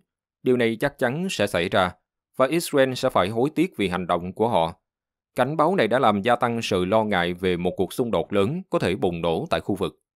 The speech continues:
Không chỉ dừng lại ở đó, trong một động thái chưa từng có, Mỹ đã quyết định điều thêm quân đội tới Trung Đông để hỗ trợ Israel phòng thủ. Thông báo này được đưa ra ngay sau cuộc gọi khẩn cấp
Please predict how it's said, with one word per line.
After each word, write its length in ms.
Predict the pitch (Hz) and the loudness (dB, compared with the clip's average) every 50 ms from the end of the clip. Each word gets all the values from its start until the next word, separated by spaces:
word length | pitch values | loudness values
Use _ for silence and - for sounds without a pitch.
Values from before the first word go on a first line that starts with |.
| _ _ _ _ _ _ _ _ _ _ _ | _ _ _ _ _ _ _ _ _ _ _
Không 240 | - 160 156 160 156 | 2 2 2 2 2
chỉ 340 | - 98 92 95 104 147 180 | 0 0 0 2 0 -2 -2
dừng 220 | 156 110 98 95 87 | 0 2 2 2 4
lại 160 | 90 90 90 | 2 2 2
ở 160 | 113 104 95 | 2 0 2
đó, 320 | 104 98 101 110 147 185 185 _ _ _ _ _ - | 2 2 2 2 0 -4 -8 _ _ _ _ _ 0
trong 120 | 185 175 | 0 2
một 160 | 165 113 - - | 2 2 2 2
động 220 | 104 92 101 113 | 0 0 0 -2
thái 280 | 123 120 127 151 180 190 - | -2 -2 0 0 -2 0 2
chưa 100 | 139 131 | 0 2
từng 240 | - 104 90 82 - | 2 2 0 0 2
có, 320 | - 95 92 107 156 180 - _ _ _ _ - | 2 2 4 2 0 -6 -10 _ _ _ _ -2
Mỹ 180 | 104 104 110 131 | 0 0 2 2
đã 80 | 143 143 | 0 0
quyết 160 | 185 202 196 | -2 -2 -2
định 240 | - 101 92 98 107 | -2 -2 -2 0 0
điều 180 | 107 98 95 92 | 2 2 2 2
thêm 220 | - 113 117 117 | 0 -2 -2 0
quân 180 | 113 123 113 107 | 0 -2 0 2
đội 200 | 92 87 87 92 | 0 0 0 0
tới 100 | - - | -2 -2
Trung 160 | - 120 104 | -2 -2 0
Đông 260 | 101 101 95 95 92 90 95 | 2 2 2 0 -2 -6 -2
để 120 | 92 92 | -2 -2
hỗ 220 | 110 113 90 101 104 | 0 0 0 0 0
trợ 200 | - 90 87 90 98 | 0 0 0 0 0
Israel 420 | 120 123 - - 110 104 98 95 90 | -2 -6 -4 -2 0 0 0 0 0
phòng 200 | - 101 90 80 | -2 -2 -2 -2
thủ. 300 | - 87 80 82 113 156 _ _ _ _ _ _ _ _ _ _ _ _ - | -2 -2 -2 -2 -4 -8 _ _ _ _ _ _ _ _ _ _ _ _ 0
Thông 180 | - 165 165 156 | 0 0 2 2
báo 180 | 147 151 180 | 0 2 2
này 180 | 190 123 104 101 | 2 2 2 2
được 180 | 98 107 104 | 0 0 0
đưa 160 | - 120 117 113 | 2 0 0 2
ra 220 | 113 120 113 110 | 2 2 2 2
ngay 220 | 110 117 127 127 | 0 -2 -2 -2
sau 160 | 117 - 127 113 | 0 0 -2 0
cuộc 200 | - 98 85 - | 0 -2 -2 0
gọi 240 | 95 90 87 87 | 0 2 2 0
khẩn 280 | 90 - 101 87 87 101 | 0 -2 -2 -2 -2 -2
cấp 140 | 139 156 | -4 -4